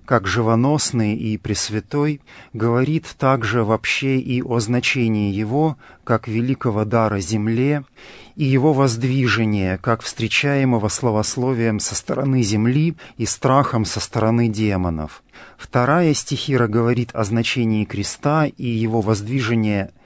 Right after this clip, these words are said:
для будущей жизни, как орудия для привлечения нас к Богу, уничтожения смерти и получения рая.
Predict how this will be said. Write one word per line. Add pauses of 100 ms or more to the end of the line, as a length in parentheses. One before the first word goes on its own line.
(260)
для
будущей
жизни, (280)
как
орудия
для (280)
привлечения
нас
к
Богу, (200)
уничтожения
смерти (240)
и
получения (300)
рая.